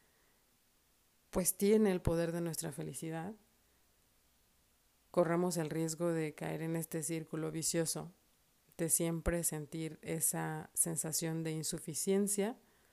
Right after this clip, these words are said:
o de que algo, algo constantemente nos está faltando para poder tener,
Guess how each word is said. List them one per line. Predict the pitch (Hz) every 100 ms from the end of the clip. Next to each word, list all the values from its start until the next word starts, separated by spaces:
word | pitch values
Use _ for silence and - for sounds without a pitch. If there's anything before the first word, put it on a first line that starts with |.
| _ _ _ -
o | 165 160
de | 156 156 156 151 147
que | - 156 156 -
algo, | 165 175 175 180 175 170 _ -
algo | 196 214 208 202
constantemente | 180 170 - 175 175 170 170 170 170
nos | 160 165
está | 156 160
faltando | 151 156 147 151 160 170
para | - 151 143
poder | - 143 139 185 214
tener, | - 156 151 151